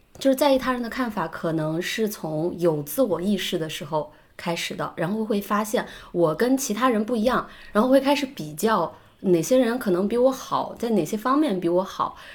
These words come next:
然后别人说我的时候，我知道他说的是我，就是我有一个自己的主体性，然后我感觉我的主体性受到了评判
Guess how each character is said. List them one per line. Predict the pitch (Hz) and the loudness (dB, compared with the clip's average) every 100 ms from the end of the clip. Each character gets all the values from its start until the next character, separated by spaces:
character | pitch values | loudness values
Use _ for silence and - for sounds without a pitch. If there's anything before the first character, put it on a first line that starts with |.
| - | -8
然 | 180 | -2
后 | 214 | 0
别 | 214 214 | 2 2
人 | 233 | 0
说 | 226 - 262 | -4 2 6
我 | 254 175 | 6 6
的 | 135 | 2
时 | 147 156 | -4 -6
候， | 180 | -2
我 | 165 160 | 0 0
知 | 233 | 0
道 | 233 | -2
他 | 233 | 0
说 | 220 277 | 4 6
的 | |
是 | 240 269 | 6 4
我， | 196 139 - - - - - | 2 0 -2 -10 -20 -20 -8
就 | 214 | -2
是 | 214 | 2
我 | 180 | 4
有 | 190 175 | 4 2
一 | - 160 | 0 -6
个 | 160 185 | -2 -2
自 | 185 208 | 0 0
己 | |
的 | 165 160 | 0 0
主 | 165 | -2
体 | 180 | -2
性， | 156 196 170 | 0 2 2
然 | 170 | 2
后 | 190 | 0
我 | |
感 | 190 165 | 0 0
觉 | |
我 | 170 | 2
的 | 165 | 0
主 | 170 175 | -2 -2
体 | 180 | -2
性 | 180 180 | 0 0
受 | 214 190 | 2 0
到 | 180 | 0
了 | 165 160 | 0 -2
评 | - 160 | 0 0
判 | 220 262 | 2 0